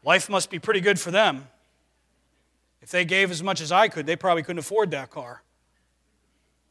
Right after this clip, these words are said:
We're afraid to let each other see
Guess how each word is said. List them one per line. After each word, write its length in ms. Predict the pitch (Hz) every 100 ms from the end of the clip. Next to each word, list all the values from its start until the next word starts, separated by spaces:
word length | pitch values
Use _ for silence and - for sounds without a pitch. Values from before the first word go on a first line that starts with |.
| _ _ _ _ _ _ _ _ _ _ _ _ _ _ _
We're 120 | 277
afraid 420 | 320 - 196 262 214
to 100 | 196
let 160 | 190
each 160 | 208 214
other 220 | 202 185
see 500 | - 214 226 196